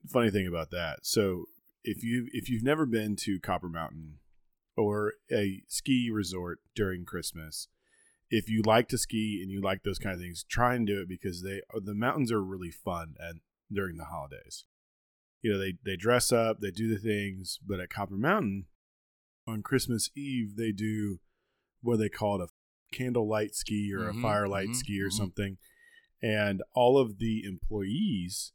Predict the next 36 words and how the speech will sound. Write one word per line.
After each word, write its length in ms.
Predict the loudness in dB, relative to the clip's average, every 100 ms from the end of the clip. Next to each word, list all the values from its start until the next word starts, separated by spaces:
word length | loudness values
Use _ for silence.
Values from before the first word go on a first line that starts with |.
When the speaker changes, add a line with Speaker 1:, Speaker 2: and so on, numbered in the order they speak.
| -8
Speaker 2:
Right. 260 | -4 -4 -6
Speaker 1:
ski 420 | -6 -4 -2 0
down 240 | 4 4 4
the 80 | 2
mountain 640 | 2 2 0 -6 -8 -12 -16 _ _ _ _ _ _ -8
or 160 | -6 -4
down, 240 | -2 -2
like, 200 | -4 -6
the 80 | -4
main 340 | -2 -4 -6
front 240 | -6 -4 -4
of 60 |
the 60 | -4
mountain 340 | -4 -4 -6 -10
holding 600 | -2 -2 0 -2 -4 -10 _ _ _ _
big 260 | -4 -4 -4
torches 520 | -2 0 0 -4 -6
Speaker 2:
Mm-hmm. 300 | -4 -2 -2 -2 -6 _ _ _ _ -6
Speaker 1:
or 20 | 0
big 220 | 0 0
kind 160 | -4 -6
of 80 | -4
flares. 580 | 0 0 -2 -4 -8 -12 _ _ -4
And 180 | 0 2
then 180 | 0 0
Santa, 720 | 4 4 4 2 0 0 -6 -10 _ _ _ _ _ _
<laughs> 360 | -10 0 0 0
one 200 | 0 2
of 60 | 4
the 260 | 2 0 -2
employees 520 | -4 0 0 0 -2
who's 240 | -2 -2 -2
dressed 300 | 0 0 0
up 120 | -4
like 140 | -6 -2
Santa, 500 | 0 0 -2 -4